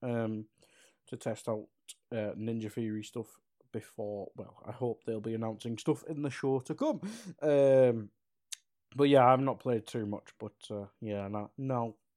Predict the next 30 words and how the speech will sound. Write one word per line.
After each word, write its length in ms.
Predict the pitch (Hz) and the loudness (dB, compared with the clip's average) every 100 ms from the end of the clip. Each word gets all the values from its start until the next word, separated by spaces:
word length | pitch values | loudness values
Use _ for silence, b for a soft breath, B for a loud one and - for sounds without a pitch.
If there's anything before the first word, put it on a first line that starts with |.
| _ | _
I'll 120 | 113 107 | -12 -8
ne-, 160 | 113 | -6
I'll 160 | 117 120 | -4 -4
need 220 | 120 110 | -4 -6
to 100 | 120 | -8
finish, 420 | - 113 104 - | -6 -6 -6 -8
uh, 140 | 104 95 b b b b b b b | -10 -10 b b b b b b b
need 140 | 202 214 | 8 8
to 40 | |
finish 340 | 175 190 175 - | 6 4 4 4
The 120 | 160 | 6
Witcher 480 | 143 139 - 135 123 - - | 8 6 2 0 0 -8 -2
and 460 | 131 120 117 110 - _ _ - | 2 2 0 -4 -10 _ _ -2
probably 400 | 339 196 120 101 _ | -2 0 -2 -4 _
finish 500 | - 117 110 - - _ - | -4 -2 -2 -6 -12 _ -10
Assassin's 540 | 120 123 110 110 104 | -4 -2 -2 -6 -12
Creed 400 | - 143 143 127 | 0 2 4 0
as 140 | 120 117 | -2 2
well, 280 | 123 117 | 4 4
but 200 | 110 - - _ _ _ _ _ _ _ _ _ _ - | 2 -6 -12 _ _ _ _ _ _ _ _ _ _ -2
yeah, 460 | 165 160 151 135 104 B B B - | 4 6 8 4 0 B B B -20
so 220 | - 151 | -10 -8
it 200 | 139 131 | -8 -2
sounds 380 | - 208 214 196 | 4 6 6 4
like 160 | 180 | 2
a 60 | 143 | 4
bit 180 | 160 139 | 4 4
of 80 | |
a 60 | 131 | 0
slog. 420 | - 147 120 107 | -2 2 4 2